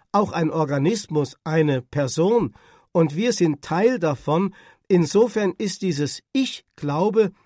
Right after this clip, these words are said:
meine ich, aussagekräftiger als das Wir glauben, denn wenn ich sage Ich, dann meine ich einerseits die Kirche, die eine Person ist, sie ist ja die Braut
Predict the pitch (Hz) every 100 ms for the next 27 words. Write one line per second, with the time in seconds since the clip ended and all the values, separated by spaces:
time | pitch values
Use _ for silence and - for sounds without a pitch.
0 | _ _ - 123 156 196 190 139 139 -
1 | _ _ 175 190 202 143 139 127 127 120
2 | 139 - 175 175 208 214 _ _ _ 156
3 | 165 - 156 - _ _ 127 151 233 151
4 | - _ _ 127 120 127 139 208 202 _
5 | _ _ _ 170 175 180 175 - 160 151
6 | 151 - 262 262 - _ _ _ - 160
7 | 165 196 214 190 185 - 175 196 196 160
8 | 156 - 147 127 - 160 160 - 254 247
9 | _ _ _ - 170 - 170 180 160 135
10 | - 151 113 127 160 170 185 247 247 -
11 | - _ _ _ _ _ - 175 185 -
12 | 123 143 - 120 143 185 185